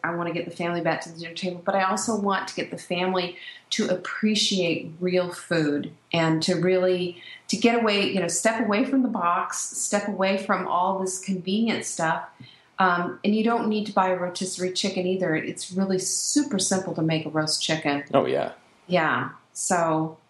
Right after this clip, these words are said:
Speaker 1: you know, it's, it's, um, it's a lost art, I think, somewhat of, of people, uh, but, but I think it's on a revival of,
Speaker 2: Mm-hmm.
Speaker 1: of people starting to get back into the kitchen, starting to cook again.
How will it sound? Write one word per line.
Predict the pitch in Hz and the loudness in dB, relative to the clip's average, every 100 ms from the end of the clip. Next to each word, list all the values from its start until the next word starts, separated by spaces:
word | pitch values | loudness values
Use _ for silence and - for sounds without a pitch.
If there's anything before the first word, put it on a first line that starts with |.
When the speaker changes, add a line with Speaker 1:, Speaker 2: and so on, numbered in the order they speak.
| _ _ _ _ _ | _ _ _ _ _
Speaker 1:
you | 214 | 2
know, | 220 208 202 | 2 2 0
it's, | 202 214 - - | 0 -2 -6 2
it's, | 214 220 - | 2 2 2
um, | 196 185 175 170 - _ _ - | 2 2 0 -2 -8 _ _ -2
it's | 220 240 | 2 2
a | |
lost | 214 202 214 262 262 | 2 2 2 2 2
art, | 165 165 156 - | 2 2 0 -2
I | 180 | -6
think, | 175 165 160 - _ | -6 -4 -6 -8 _
somewhat | - 202 190 160 156 156 - 170 | -4 0 0 0 -2 -2 -4 -2
of, | 165 151 - - | -2 -2 -8 -4
of | - - | -4 -2
people, | 208 185 - 170 170 170 - - - - | -2 0 2 0 0 -6 -16 -20 -20 -4
uh, | - - | -2 -2
but, | 180 - | -4 0
but | 247 | 2
I | 254 | 4
think | 269 254 | 2 0
it's | 180 - - - | -2 -4 -10 -2
on | 185 190 | 2 2
a | 170 | 2
revival | 170 165 165 170 190 202 151 131 131 - - | 0 0 2 2 2 0 -2 -6 -8 -12 -8
of, | - | -2
Speaker 2:
Mm-hmm. | 165 180 - | -2 -2 -6
Speaker 1:
of | 175 - | -8 -4
people | 196 185 | -4 -4
starting | 175 - 170 165 | -6 -2 0 0
to | 151 | -4
get | 156 - | -6 -2
back | 160 160 | -2 0
into | 175 160 | -4 -8
the | 160 | -10
kitchen, | 165 160 160 | -8 -6 -6
starting | 156 151 151 147 | -4 -4 -4 -4
to | 147 | -6
cook | 143 160 156 | -6 -6 -6
again. | 151 135 131 | -12 -8 -8